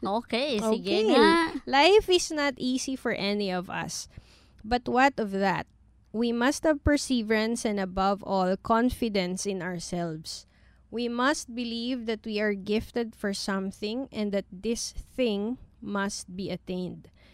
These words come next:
Speaker 2: Yan ay mula kay Marie Curie, isang siyentista.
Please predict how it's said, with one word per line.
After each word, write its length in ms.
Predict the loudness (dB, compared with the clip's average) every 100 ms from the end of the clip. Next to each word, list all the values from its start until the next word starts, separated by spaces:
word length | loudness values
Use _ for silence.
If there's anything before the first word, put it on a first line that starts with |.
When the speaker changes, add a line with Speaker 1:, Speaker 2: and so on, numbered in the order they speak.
| -20 _ -12
Speaker 2:
Yan 400 | -6 -4 -4 -4
ay 160 | -4 -4
mula 400 | -2 -2 -2 -2
kay 240 | -2 -2
Marie 560 | 0 -2 -2 -2 -6 -8
Curie, 640 | -10 -4 -2 -2 -6 -10 -16 -20 -20 -20 -20
isang 380 | -14 -10 -6 -8
siyentista. 1040 | -6 -6 -6 -8 -10 -14 -14 -14 -14 -16